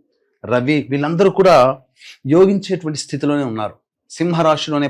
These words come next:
పద్నాలుగో తారీఖు రోజున ఏర్పడుతున్నటువంటి గ్రహణ ప్రభావము కొన్ని ఇబ్బందికర, విపత్కర పరిస్థితులలో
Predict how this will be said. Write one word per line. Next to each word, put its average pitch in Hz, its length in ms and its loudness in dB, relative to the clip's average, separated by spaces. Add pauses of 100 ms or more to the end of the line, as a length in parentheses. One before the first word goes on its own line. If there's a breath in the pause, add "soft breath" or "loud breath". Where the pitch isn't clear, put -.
పద్నాలుగో 127 520 -2
తారీఖు 117 300 -4
రోజున 113 240 -8 (140)
ఏర్పడుతున్నటువంటి 110 680 -12 (140)
గ్రహణ 113 260 -4 (260)
ప్రభావము 101 560 -4 (840)
కొన్ని 120 220 -6 (180)
ఇబ్బందికర, 127 560 -4 (160)
విపత్కర 156 520 -4 (160)
పరిస్థితులలో 120 800 -8